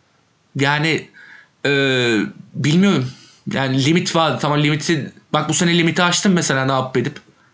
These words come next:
O davalarla şununla bununla aştın limiti. Geçen sene de aşabilirdi Fenerbahçe o limitleri. Ki geçen sene bir oyun vardı hatırlıyorsun Kaan. İlk yarıda. Geçen sene ilk yarısını hatırlıyorsun değil mi? Ersun Yanal'ın ilk yarıdaki oyunu hakikaten böyle bir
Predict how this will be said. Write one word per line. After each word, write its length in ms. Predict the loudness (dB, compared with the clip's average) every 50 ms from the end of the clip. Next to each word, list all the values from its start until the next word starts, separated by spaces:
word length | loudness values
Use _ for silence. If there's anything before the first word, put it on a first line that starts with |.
| _ _ _ _ _ _
O 140 | -4 -2 0
davalarla 460 | 2 2 2 2 2 2 2 0 0
şununla 340 | 0 0 0 2 0 2 0
bununla 180 | 0 0 2 0
aştın 280 | 2 0 0 0 2
limiti. 440 | 2 2 2 0 -2 -2 -6 -8 -8 -12 _ _ _ _ _
Geçen 240 | -2 0 0 2 0
sene 240 | 0 0 0 0 0
de 40 |
aşabilirdi 680 | 0 0 0 0 0 0 0 0 -2 -2 -4 -6 -12 -12 -6 -4
Fenerbahçe 460 | -2 -2 0 0 0 -2 -2 0 -2
o 40 | -2
limitleri. 380 | 0 -2 -4 -4 -4 -6 -6 -6 -10 _ _ _ _ _ _ _ -20 -20 _ -20 -20 -20 -20 _ _
Ki 240 | -2 -2 0 0 0
geçen 280 | 0 0 0 2 0 0
sene 260 | 0 0 0 0 2
bir 60 | 2
oyun 340 | 2 2 4 4 4 4 4
vardı 220 | 2 2 2 0
hatırlıyorsun 460 | -2 -2 0 0 0 0 0 -2 -2
Kaan. 300 | -2 -2 -4 -4 -4 -8 -14 _ _ _ _ _ _ _ _ _ _ _ _ _ _ _ _ _ _ _ _ _ _ _ _ _ _ -6 -4
İlk 200 | -4 -4 -2 -2
yarıda. 360 | 0 0 0 -2 -4 -6 -10 _ _ _
Geçen 240 | -4 -2 0 0 -2
sene 240 | 0 0 0 0 0
ilk 140 | 0 0 0
yarısını 260 | 0 0 0 0 0
hatırlıyorsun 420 | 0 0 0 0 0 0 0 0
değil 100 | 2 2
mi? 40 | 2
Ersun 200 | 0 0 0 0
Yanal'ın 200 | 0 2 2 0
ilk 160 | 0 0 0
yarıdaki 300 | -2 0 0 0 0 0
oyunu 200 | 0 2 2 0
hakikaten 420 | 0 0 -2 -4 -4 -2 -2 0 0
böyle 200 | 2 0 0 0
bir 200 | -2 -4 -4